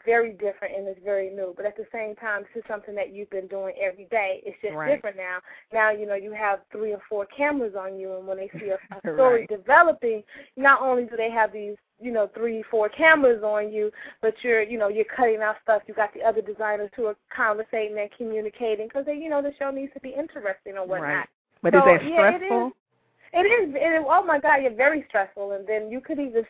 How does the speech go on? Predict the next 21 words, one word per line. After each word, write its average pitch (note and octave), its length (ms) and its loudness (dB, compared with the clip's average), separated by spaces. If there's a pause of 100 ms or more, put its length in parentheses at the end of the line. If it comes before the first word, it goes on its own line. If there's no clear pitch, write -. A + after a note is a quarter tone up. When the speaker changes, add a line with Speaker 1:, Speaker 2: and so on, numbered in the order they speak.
Speaker 1:
see, B3 420 -6
like, G3+ 280 0 (280)
you A#3 100 -6
know, G#3 120 -4
on G3+ 160 -2
the G#3 160 -6
third, A#3+ 380 2 (420)
um, G#3 440 -2 (420)
even C4+ 240 2
like A3+ 200 -2
the, A3 220 -4
you A#3 120 -8
know, G#3 180 -2 (100)
w-, G#3 220 -8
when G#3 140 -6
me G#3+ 140 -4
and G#3 60 -8
Epperson A3+ 480 -6
got G3 200 -4
into F#3+ 340 -8
it, F#3+ 160 -6